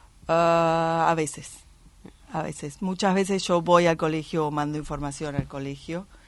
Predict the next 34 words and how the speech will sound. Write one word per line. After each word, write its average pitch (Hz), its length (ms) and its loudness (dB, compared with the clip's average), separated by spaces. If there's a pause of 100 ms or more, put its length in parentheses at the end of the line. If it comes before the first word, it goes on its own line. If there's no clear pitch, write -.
(380)
eh, 156 680 -6 (840)
porque 160 280 -4
también 185 680 2
en 175 140 -4
su 165 300 0
afán 165 360 4
de 165 140 4
ayudar 165 560 6 (100)
a 160 100 0
veces 156 300 -4
no 151 160 -4
saben. 139 440 -2 (440)
Cuando 160 240 -2
el 160 60 2
nene 175 220 4
se 170 120 -2
traba 175 320 8
y 160 60 0
le 156 80 0
dicen, 165 260 -2
"Tranquilo, 165 840 0
vos 170 180 0
podés, 175 480 2
respirá, 165 840 6
andá 160 180 -6
a 160 40 2
tomar 160 300 2
agua". 156 460 8 (120)
No, 180 100 -4
no, 165 120 -4
no 165 140 -4
ayuda 175 380 -2
todo 120 200 -10
eso. - 220 -12